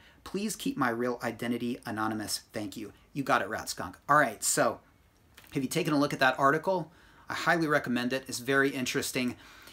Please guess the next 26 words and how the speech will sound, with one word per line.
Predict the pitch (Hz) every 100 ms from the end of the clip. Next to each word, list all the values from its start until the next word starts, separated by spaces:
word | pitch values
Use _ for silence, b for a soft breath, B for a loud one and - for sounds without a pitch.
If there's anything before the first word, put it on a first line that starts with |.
| B B -
What | 180
are | 247
my | 226
overall | 214 185 180 160
impressions? | 123 147 131 - 107 104
Well, | 135 135 143 147
it's | 160 139 -
as | - 135 - -
if | 175 165 -
a |
watch | 131 117 120 131 -
aficionado | 127 120 - 127 110 113 104 104
has | - 120 110 107 - B B B B
cracked | - 175 151 160
open | 139 131
his | - 110
skull | - - 117 113 -
and | 123 117
let | 120 127 -
pour | - 147 123
forth | - 127 110 107 - B B
his | 120 - -
eloquent | 135 139 - 120 117
ruminations | 120 120 110 110 113 - 104 101 -
of | 123 117 -
Rolex | 123 113 101 -